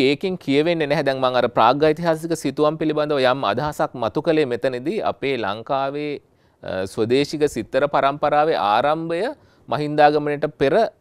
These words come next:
ඊට වඩා දීර්ඝ කාලයකට යනවා කියන කාරණේ පෙන්වන්න. එතකොට සංස්කෘතික වශයෙන් නිර්මාණකරුවෝ ලංකාව ඇතුලේ මහින්දාගමනය සිද්ධ වෙන වෙටත් හිටියා. එතකොට ඒ අතරතුරේදී අපිට, අ, මේ ඉන්දියානු, අ,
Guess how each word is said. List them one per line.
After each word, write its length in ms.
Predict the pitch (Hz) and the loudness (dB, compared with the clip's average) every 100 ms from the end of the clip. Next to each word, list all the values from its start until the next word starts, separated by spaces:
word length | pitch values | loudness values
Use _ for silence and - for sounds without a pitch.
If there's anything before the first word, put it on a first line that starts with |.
| _ _ - | _ _ -14
ඊට 160 | 117 139 | -4 0
වඩා 200 | 139 160 | 4 4
දීර්ඝ 340 | 143 127 147 147 | 4 2 4 2
කාලයකට 400 | 151 143 151 165 | 2 0 0 -2
යනවා 280 | 123 135 | -2 -2
කියන 220 | 139 143 143 | -4 -6 -4
කාරණේ 380 | 143 139 151 | -2 -2 -2
පෙන්වන්න. 440 | 180 139 104 90 76 - _ _ _ _ - | -2 -2 -2 -4 -6 -16 _ _ _ _ -20
එතකොට 300 | _ - 135 | _ -8 -8
සංස්කෘතික 560 | 143 110 107 - 156 151 | -6 -6 -6 -6 -6 -2
වශයෙන් 460 | 147 147 170 160 - - | -2 -2 -6 -8 -12 -8
නිර්මාණකරුවෝ 920 | 127 131 139 139 139 139 151 190 - | -6 -4 -2 -2 0 0 0 -4 -2
ලංකාව 400 | 120 117 123 135 | 0 0 0 -2
ඇතුලේ 360 | 131 143 180 240 - _ _ - | -2 -2 -4 -4 -8 _ _ -10
මහින්දාගමනය 720 | 120 123 120 127 131 131 131 127 - 110 | -6 -2 4 6 4 0 -4 -4 -6 -14
සිද්ධ 300 | 135 117 107 | -10 -6 -2
වෙන 160 | 110 110 | -2 -2
වෙටත් 320 | 107 170 - 160 | 0 0 0 -6
හිටියා. 320 | - 98 - _ _ _ | -4 -4 -4 _ _ _
එතකොට 300 | _ 127 139 | _ -8 -6
ඒ 160 | - 135 | 0 0
අතරතුරේදී 720 | 98 101 156 180 185 180 170 | 2 0 0 0 -2 0 0
අපිට, 260 | 160 165 160 | -2 -2 -2
අ, 520 | 151 - 113 110 104 | -2 0 2 2 0
මේ 580 | 101 98 98 95 90 95 _ _ _ - | -6 -12 -12 -14 -16 -18 _ _ _ -14
ඉන්දියානු, 640 | 107 135 160 165 165 165 165 - _ _ _ _ | -6 2 6 8 6 2 -4 -6 _ _ _ _
අ, 120 | - | -2